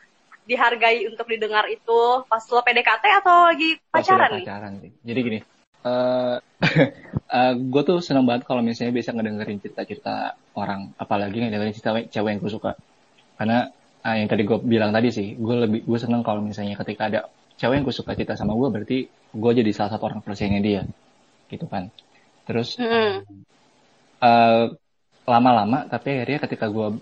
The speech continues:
Speaker 2: berjalin hubungan sama orang tersebut, eh, lama-lama karena kebiasaan ketika P D K T itu gue lebih sering, eh, dia lebih sering cerita ke gue dan gue lebih sering ngasih nasihat dan segala macam. Lama-lama jadi sering
Speaker 1: Hmm.
Speaker 2: kebiasa-, jadi, jadi kebiasaan tuh. Pas udah jadi pasangan,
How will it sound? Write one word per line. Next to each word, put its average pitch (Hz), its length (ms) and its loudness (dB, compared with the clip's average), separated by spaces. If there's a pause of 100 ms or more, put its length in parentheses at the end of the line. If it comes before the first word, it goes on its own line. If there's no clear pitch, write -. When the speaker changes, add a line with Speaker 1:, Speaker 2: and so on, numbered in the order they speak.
Speaker 2:
berjalin 117 400 -2
hubungan 117 320 -2
sama 110 160 -2
orang 110 240 -6
tersebut, 110 400 -4 (560)
eh, 104 320 -4
lama-lama 104 400 -4
karena 120 160 0
kebiasaan 117 560 2
ketika 113 240 -2
P 110 60 0 (100)
D - 80 -2
K 120 80 -4
T - 160 -2
itu 113 140 -2 (180)
gue 113 240 -4
lebih 110 240 0
sering, 113 240 -4
eh, - 80 -4
dia 123 160 4
lebih 113 160 4
sering 117 240 -6
cerita - 160 -6
ke 113 80 -6
gue 139 240 4
dan 104 80 0
gue 113 160 0
lebih 107 80 -2
sering 110 240 2
ngasih 104 160 -4
nasihat 104 320 -4
dan 101 80 -4
segala 107 240 -8
macam. 113 320 -10 (880)
Lama-lama 113 400 0
jadi 123 160 0
sering 110 240 -4
Speaker 1:
Hmm. 98 160 -2
Speaker 2:
kebiasa-, - 200 -10 (280)
jadi, 123 120 -4 (120)
jadi 113 80 -2
kebiasaan 117 380 -2 (100)
tuh. 127 100 -6 (140)
Pas 127 160 -14
udah 113 160 -6
jadi 110 160 -4
pasangan, 120 380 -8